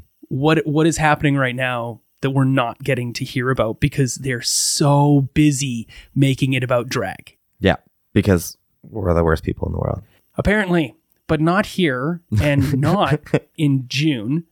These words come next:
Speaker 1: because coming soon is Kinky Boots, Front Row Center Players production. It is going to be phenomenal.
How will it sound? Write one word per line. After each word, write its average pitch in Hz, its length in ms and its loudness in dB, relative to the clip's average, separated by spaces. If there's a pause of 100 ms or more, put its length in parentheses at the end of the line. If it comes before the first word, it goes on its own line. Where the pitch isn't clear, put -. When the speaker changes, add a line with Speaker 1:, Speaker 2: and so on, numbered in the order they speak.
(120)
Speaker 1:
because 143 580 0 (180)
coming 156 480 0
soon 123 640 -2 (140)
is 139 200 2
Kinky 147 360 2
Boots, 110 500 -6 (460)
Front - 320 -2
Row 170 100 2
Center 156 300 0
Players 131 460 0
production. 113 600 -2 (320)
It 147 160 2
is 135 160 2
going 143 380 2
to 139 120 0
be 135 200 2
phenomenal. 123 840 -2